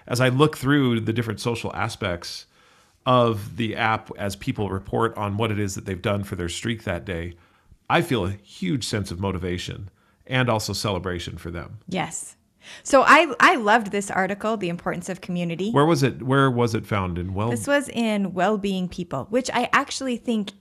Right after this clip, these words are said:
Speaker 2: is a community. Like, I think it's a, a place that you can subscribe to become a part of this
Speaker 1: Of the
Speaker 2: community
Speaker 1: Wellbeing
Speaker 2: of
Speaker 1: community.
Speaker 2: well-being people.
Speaker 1: Okay.
Speaker 2: Um,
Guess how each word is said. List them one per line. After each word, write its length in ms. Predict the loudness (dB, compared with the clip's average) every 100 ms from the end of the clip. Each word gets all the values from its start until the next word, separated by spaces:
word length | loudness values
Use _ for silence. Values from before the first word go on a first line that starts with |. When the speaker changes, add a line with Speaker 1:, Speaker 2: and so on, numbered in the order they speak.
| _
Speaker 2:
is 200 | 4 6
a 120 | 4 -2
community. 680 | -2 -2 0 -2 -4 -8 -14 _ _ _ -6
Like, 160 | -4 -4
I 60 |
think 260 | -4 -4 -4
it's 160 | -4
a, 180 | -4 -6 -6
a 80 | -10
place 400 | -10 -6 -4 -4
that 160 | -6 -4
you 180 | -4 -4
can 180 | -6
subscribe 720 | -8 -8 -10 -2 0 0 -2
to 140 | -8 -8
become 340 | -8 -8 -6
a 60 | -6
part 260 | -6 -4 -4
of 160 | -8
this 120 | -6 -4
Speaker 1:
Of 120 | -2
the 60 | 0
Speaker 2:
community 100 | 2 2
Speaker 1:
Wellbeing 240 | 2 0 0
Speaker 2:
of 40 |
Speaker 1:
community. 240 | -2 -2 0
Speaker 2:
well-being 440 | 0 0 -2 -4
people. 420 | -6 -6 -4 -6 -6 -6
Speaker 1:
Okay. 260 | -4 -4 -6 -12 _ _ 0
Speaker 2:
Um, 400 | 0 0 -6